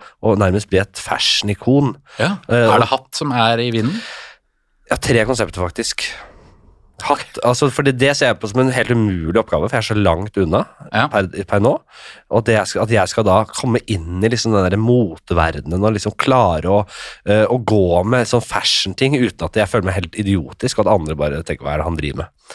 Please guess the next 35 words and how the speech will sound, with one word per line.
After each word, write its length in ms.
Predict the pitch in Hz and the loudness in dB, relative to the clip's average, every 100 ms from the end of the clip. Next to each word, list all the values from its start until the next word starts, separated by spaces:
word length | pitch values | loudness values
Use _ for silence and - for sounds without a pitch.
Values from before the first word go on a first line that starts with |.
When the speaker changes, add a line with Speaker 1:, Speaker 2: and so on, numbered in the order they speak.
| - - | -20 -4
Speaker 1:
Så 80 | - 110 | 2 2
den 100 | 110 | 2
glidende 560 | 117 120 101 80 101 | 2 2 2 2 4
overgangen 600 | 110 85 82 73 95 123 - - | 4 4 0 -2 -2 -4 -6 -14
Speaker 2:
Ja. 180 | - 117 - | -6 -4 -6
Speaker 1:
fra 300 | - 104 104 | -2 0 4
å 20 | |
være 240 | 101 90 | 2 2
det 80 | 92 | 2
der 160 | 90 92 | 2 4
jeg 80 | 92 | 2
er 20 | |
nå, 300 | 95 98 156 - - | 2 0 0 -4 -6
til 180 | 110 101 | -2 0
at 80 | |
folk 240 | - 95 95 - | 0 -2 -2 -8
skal 240 | - - | -2 -2
s-, 220 | - - | -2 -6
bare 320 | 117 113 98 92 - - | 0 2 2 0 -8 -14
synes 200 | - 107 | -6 -2
det 80 | 104 | 0
er 80 | 92 | 2
helt, 360 | 90 85 - 107 | 0 0 -2 -2
eh, 100 | 95 | -2
s-, 120 | - - - - _ _ _ _ _ _ _ _ _ _ _ _ _ _ _ _ _ _ _ _ _ - - - - - - - _ - | -4 -16 -20 -20 _ _ _ _ _ _ _ _ _ _ _ _ _ _ _ _ _ _ _ _ _ -20 -20 -20 -20 -20 -20 -20 _ -16
Flaseblind 440 | - 185 139 139 151 | 0 2 2 4 2
Hattmann. 240 | 139 - - | 2 -4 -4
Folk 260 | - 196 - | -2 0 -2
som 160 | 165 185 | 0 4
hører 160 | 185 139 | 4 4
på 160 | 165 | 0
podcasten 340 | 120 123 147 151 | 2 0 0 0
kjenner 240 | 147 110 | 0 2
til 160 | 113 95 | 0 0
konseptet. 380 | 110 95 - | 0 -2 -6